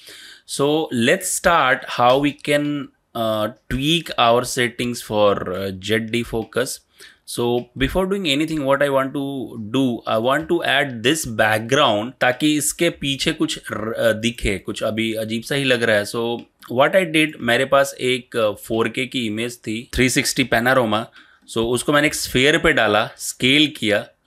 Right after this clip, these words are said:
नॉर्मल ऐसा देखो आप, स्फीयर पे डाला, since इस थ्री सिक्सटी panorama तो मेरे को कोई प्रॉब्लम नहीं हुई। And सेम कैमरा, जो कैमरा मैंने इसको रेंडर करने में यूज़ किया हुआ है, उससे मैंने रेंडर आउट कर लिया,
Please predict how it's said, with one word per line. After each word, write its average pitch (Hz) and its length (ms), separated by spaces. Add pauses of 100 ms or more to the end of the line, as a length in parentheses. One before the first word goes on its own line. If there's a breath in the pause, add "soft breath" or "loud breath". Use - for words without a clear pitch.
नॉर्मल 90 420 (160)
ऐसा 101 180
देखो 95 240
आप, 104 140
स्फीयर 107 360
पे 107 80
डाला, 98 220
since 104 280
इस - 260
थ्री 113 180
सिक्सटी 120 420
panorama 117 440
तो 120 80
मेरे 110 160
को 110 140
कोई 110 180
प्रॉब्लम 98 360
नहीं 104 260
हुई। 98 280 (480 loud breath)
And 143 360
सेम 147 340
कैमरा, 127 380
जो 120 160
कैमरा 113 300
मैंने 113 600
इसको 120 340
रेंडर 113 280
करने 98 300
में 98 120
यूज़ 98 280
किया 95 200
हुआ 95 220
है, 98 100
उससे - 380
मैंने 101 240
रेंडर 98 300
आउट 123 200
कर 110 160
लिया, 101 240